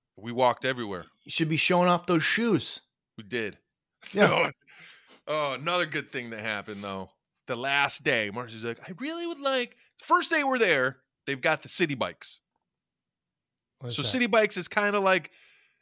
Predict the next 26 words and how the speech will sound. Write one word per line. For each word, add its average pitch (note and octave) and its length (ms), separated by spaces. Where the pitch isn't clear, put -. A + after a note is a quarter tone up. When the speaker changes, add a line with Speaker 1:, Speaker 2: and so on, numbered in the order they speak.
Speaker 1:
it, D3 220
although D#3 260
they D3 140
call C#3+ 220
'em A#2+ 120
blue D3+ 300
bikes A#2 340
in A2 120
New G#2+ 40
Orleans. F#2+ 380
Ci-, - 200
it's, F3+ 140
so D#3+ 240
it's, D3+ 240
it's D3 160
blue F3 340
bikes, F3+ 540
and D3 80
you B2+ 80
rent F#3 240
the G3+ 60
bike, D3 500
but C#3 120
it's B2+ 120
got D#3 220
a, D3+ 80